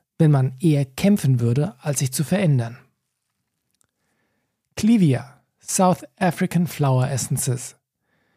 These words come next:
für die angstvolle Erwartung von Gefahr oder Problemen für geliebte Menschen, bei unkontrollierbaren Gedanken an Katastrophen. Whitethorn von Desert Alchemy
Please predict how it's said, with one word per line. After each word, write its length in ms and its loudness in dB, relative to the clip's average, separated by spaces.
für 120 0
die 160 -4
angstvolle 480 2
Erwartung 520 2
von 200 0
Gefahr 500 -2
oder 160 0
Problemen 560 2
für 260 2
geliebte 380 0
Menschen, 460 0
bei 120 0
unkontrollierbaren 1160 2
Gedanken 520 -2
an 120 0
Katastrophen. 720 -2
Whitethorn 720 0
von 220 4
Desert 260 2
Alchemy 540 0